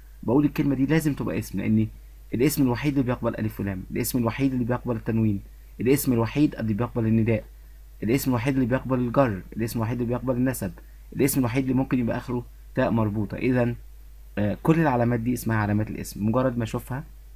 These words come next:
وهناخد تمرينات على كده، مجرد ما أشوفها هعرف إن الكلمة اللي قدامي اسم. آه، طبعًا، آه، في ناس طبعًا أنا عارف إن، إن دي محاضرات أولية، يعني لسه بنبدأ مع بعض، أنا حابب نبدأ من البدايات خالص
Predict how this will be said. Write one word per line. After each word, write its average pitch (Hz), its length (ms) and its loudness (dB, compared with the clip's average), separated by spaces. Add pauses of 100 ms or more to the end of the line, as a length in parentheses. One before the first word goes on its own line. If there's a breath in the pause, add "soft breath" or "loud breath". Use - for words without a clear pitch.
(140)
وهناخد 107 340 0
تمرينات 110 360 0
على 104 140 -4
كده، 135 260 -4 (360 soft breath)
مجرد 110 360 4
ما 107 60 2
أشوفها 110 300 -4
هعرف 110 320 0
إن 104 60 -2
الكلمة 110 280 0
اللي 101 100 -4
قدامي 104 400 0
اسم. 101 240 -6 (600 soft breath)
آه، 104 120 2
طبعًا، 135 380 4
آه، 107 140 -2
في - 200 -2
ناس 117 160 -2
طبعًا 113 300 0
أنا 104 140 -2
عارف 110 200 -2
إن، 107 120 2
إن 98 340 -2
دي 107 120 2
محاضرات 107 400 0 (560)
أولية، 101 340 4
يعني 104 200 2
لسه 104 160 -2
بنبدأ 104 260 0
مع 104 160 -2
بعض، 113 300 -2
أنا 107 120 -2
حابب 107 320 -4
نبدأ 104 280 -2
من 101 60 -2
البدايات 101 400 -2
خالص 113 440 -4